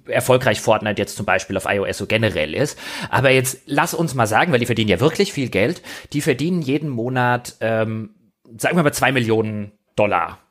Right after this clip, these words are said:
weltweit auf I-O-S-Geräten. Also, und davon müssen sie,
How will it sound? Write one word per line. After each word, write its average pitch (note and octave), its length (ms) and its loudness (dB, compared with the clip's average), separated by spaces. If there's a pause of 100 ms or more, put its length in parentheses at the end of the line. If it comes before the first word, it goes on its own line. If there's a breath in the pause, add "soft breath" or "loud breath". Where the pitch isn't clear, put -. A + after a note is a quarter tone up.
(220)
weltweit G#2+ 680 0
auf G2+ 200 -2
I-O-S-Geräten. G2 1040 -4
Also, A2 480 -4 (380)
und C3+ 220 -4 (100)
davon D#3 340 2
müssen D#3+ 240 -2
sie, D3 220 2